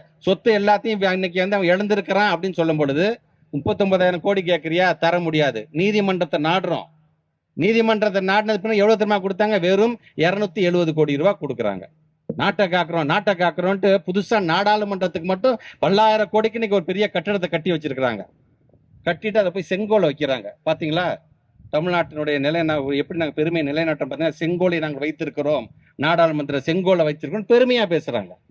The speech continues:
நாடாளுமன்றம் திறந்து ஒரு குறுக்கிய, குறுகிய காலத்திலே பாத்தீங்கன்னா, அதே நாடாளுமன்றத்துல பார்வையாளர் மடத்துல நாலு பேர் உட்கார்ந்துட்டு உள்ள குதிச்சு, அங்க கலர் புகையை வீசி போட்டுட்டு ஓடி போறான் அவன்.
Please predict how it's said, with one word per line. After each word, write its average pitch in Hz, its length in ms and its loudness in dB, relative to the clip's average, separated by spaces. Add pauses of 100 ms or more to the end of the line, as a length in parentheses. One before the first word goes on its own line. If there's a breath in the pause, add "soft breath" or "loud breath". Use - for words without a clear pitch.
(1500)
நாடாளுமன்றம் 170 800 0
திறந்து 175 320 2 (120)
ஒரு 175 160 4
குறுக்கிய, 170 440 0
குறுகிய 196 420 2
காலத்திலே 175 420 0
பாத்தீங்கன்னா, 165 460 0
அதே 160 160 2 (100)
நாடாளுமன்றத்துல 165 800 0 (340 loud breath)
பார்வையாளர் 190 720 2
மடத்துல 170 320 -2
நாலு 160 260 0
பேர் 180 260 2
உட்கார்ந்துட்டு 175 440 -2
உள்ள 185 300 2
குதிச்சு, 170 500 -4 (400)
அங்க 160 200 0
கலர் 185 320 0
புகையை 175 360 0
வீசி 180 280 -2
போட்டுட்டு 175 360 0
ஓடி 190 240 4
போறான் 160 320 0
அவன். 110 160 -12